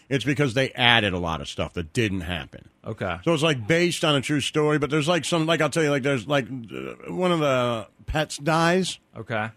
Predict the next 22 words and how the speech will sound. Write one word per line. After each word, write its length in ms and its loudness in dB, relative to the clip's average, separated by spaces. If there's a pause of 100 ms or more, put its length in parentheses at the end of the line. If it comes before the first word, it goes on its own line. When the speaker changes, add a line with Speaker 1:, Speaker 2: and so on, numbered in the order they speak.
(360)
Speaker 1:
And 160 2
they're 100 4
like, 180 4
"Yeah, 140 0
that 180 0
didn't 160 -2
happen." 400 -12 (520)
Speaker 2:
Oh, 300 2
that 240 -2
kind 140 -8
of 60 -8
stuff. 160 -4
Speaker 1:
Right. 200 2
Speaker 2:
Okay. 220 -8
Speaker 1:
Like, 180 2
that 180 2
kind 120 0
of 80 -2
stuff. 240 2
And, 200 2
like, 300 4
the 280 0